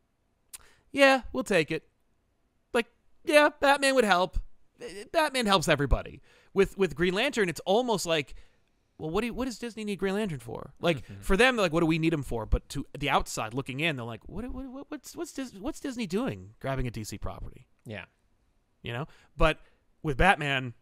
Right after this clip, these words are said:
Speaker 1: everybody's happy. Doesn't matter. So, uh, I, I, I don't know if I'll make the same leaps in logic that Kev does, where it's like, maybe this could lead to the acquisition of D C by Marvel.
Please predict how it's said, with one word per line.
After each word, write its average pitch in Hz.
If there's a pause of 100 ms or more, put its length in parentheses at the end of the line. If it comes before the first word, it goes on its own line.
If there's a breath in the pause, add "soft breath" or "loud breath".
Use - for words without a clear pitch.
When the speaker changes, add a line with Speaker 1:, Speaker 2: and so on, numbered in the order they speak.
(560)
Speaker 1:
everybody's 160
happy. - (140)
Doesn't 107
matter. 87
So, 110 (540 soft breath)
uh, 120
I, 196
I, 190
I 214
don't 220
know 202
if 156
I'll 170
make 156
the 139
same 143
leaps 143
in 139
logic 131
that 120
Kev 139
does, 170
where 131
it's 123
like, 113
maybe 175
this 233
could 202
lead 208
to 233
the 214
acquisition 220
of 220
D 226
C 254
by 247
Marvel. 254